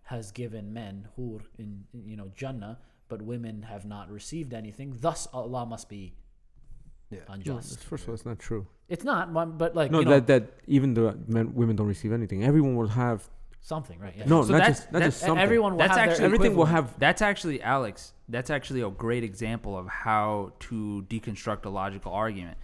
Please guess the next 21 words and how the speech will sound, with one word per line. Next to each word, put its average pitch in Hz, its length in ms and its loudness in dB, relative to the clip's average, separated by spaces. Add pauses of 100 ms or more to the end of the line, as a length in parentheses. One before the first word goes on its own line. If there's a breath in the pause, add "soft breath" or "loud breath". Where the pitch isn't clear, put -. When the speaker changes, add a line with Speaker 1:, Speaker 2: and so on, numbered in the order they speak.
(160 soft breath)
Speaker 4:
because 123 320 -4
you 139 200 0
already 120 600 0 (200 soft breath)
proved 135 360 -2
that 110 140 -4
the 110 80 -4
premise 127 500 0
is 104 120 -8
incorrect. 101 480 -8
Speaker 3:
Yeah. 170 100 0 (100)
Speaker 4:
It 120 60 -2
Speaker 2:
Yeah. 120 60 -2
Speaker 4:
doesn't 185 240 6
even, 180 240 0
it's, 156 180 -2
Speaker 3:
It's - 40 -4
a 165 60 -2
Speaker 4:
it, 170 60 -4
Speaker 3:
false 170 180 4
Speaker 4:
a 185 60 8
Speaker 3:
premise. 190 140 6